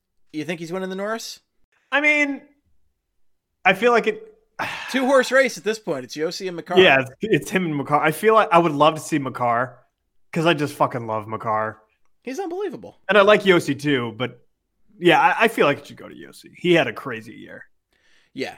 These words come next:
Speaker 1: he did have a crazy year. He was unbelievable. I mean, both of them are, uh, just, they're probably the two best defensemen in the N H L right now.
Speaker 2: Oh, yeah,
Speaker 1: Let's, let's
Speaker 2: yeah.
Speaker 1: be honest there. So I do like him.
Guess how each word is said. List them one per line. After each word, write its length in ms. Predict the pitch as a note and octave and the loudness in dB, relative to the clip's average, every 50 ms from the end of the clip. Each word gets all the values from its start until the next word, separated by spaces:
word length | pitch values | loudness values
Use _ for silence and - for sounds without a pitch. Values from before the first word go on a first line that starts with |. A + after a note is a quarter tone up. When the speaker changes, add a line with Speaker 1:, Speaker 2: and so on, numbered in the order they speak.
| _ _ | _ _
Speaker 1:
he 120 | E3 D#3+ | -10 -10
did 180 | - D3+ D3 C3 | -8 -8 -8 -8
have 120 | A#2+ G2+ | -8 -12
a 40 | G#2 | -14
crazy 320 | - B2 A2 G#2 F#2+ F#2+ | -14 -14 -14 -14 -16 -18
year. 140 | F#2+ F#2+ F#2 | -18 -16 -14
He 80 | A2+ C#3 | -14 -14
was 120 | C#3 A#2+ | -12 -12
unbelievable. 600 | C3 B2 A#2 G#2 G2+ G2+ G2 F#2+ G2 G#2+ G#2 G#2 | -12 -14 -14 -16 -18 -20 -20 -20 _ -18 -14 -8
I 40 | A#2 | -6
mean, 120 | D#3+ F3+ E3+ | -6 -2 0
both 220 | G#3 D4 E4+ - | 2 2 2 0
of 80 | G#3+ D3 | -4 -8
them 200 | B2+ B2 A2 - | -8 -12 -16 -10
are, 240 | - C#3+ C#3+ C3 B2+ - | -8 -8 -8 -8 -8 -10
uh, 120 | C#3+ C#3+ | -10 -10
just, 220 | - - C#3+ - _ _ _ _ _ _ _ _ _ _ _ _ | -10 -12 -16 -18 _ _ _ _ _ _ _ _ _ _ _ _
they're 140 | - G#3 G3 | -8 -8 -8
probably 360 | - - A#3 B3 A#3+ G#3 G3+ | -2 0 0 2 2 2 0
the 80 | F#3 D#3 | -2 -4
two 160 | - - F3 C#3+ | -6 -8 -8 -8
best 260 | - B2 - - - | -8 -10 -12 -14 -14
defensemen 300 | - A#2+ G2 - - A2 | -14 -14 -14 -14 -16 -18
in 80 | F#2+ | -16
the 80 | F#2 F2+ | -16 -16
N 80 | F2+ C#2+ | -18 -18
H 140 | E2+ - | -18 -18
L 100 | - - - | -18 -18 -18
right 140 | - - - _ | -20 -20 -20 _
now. 80 | - F#3 A#3 | -4 4 6
Speaker 2:
Oh, 140 | A#3 F3 | 8 8
yeah, 180 | D#3+ D3 B2 G#2 | 8 6 4 0
Speaker 1:
Let's, 200 | G#2 G#2+ - - | -4 -10 -14 -10
let's 180 | - C3 - - | -8 -8 -6 -6
Speaker 2:
yeah. 40 | - | -6
Speaker 1:
be 100 | D3+ C#3 | -6 -6
honest 240 | B2 A#2 G#2 F#2+ - | -6 -8 -10 -14 -16
there. 140 | A2+ G#2+ - - - - - | -16 -16 -16 -18 -20 -20 -12
So 120 | - A3 F#3 | -8 -4 0
I 120 | F3 F3 | 0 0
do 160 | E3 F3+ G3+ | 0 -2 -4
like 240 | F3 E3 D#3 C#3+ - | -2 -2 -2 -2 -2
him. 320 | - D3 C3+ C3 B2 A#2+ | -6 -8 -8 -8 -10 -12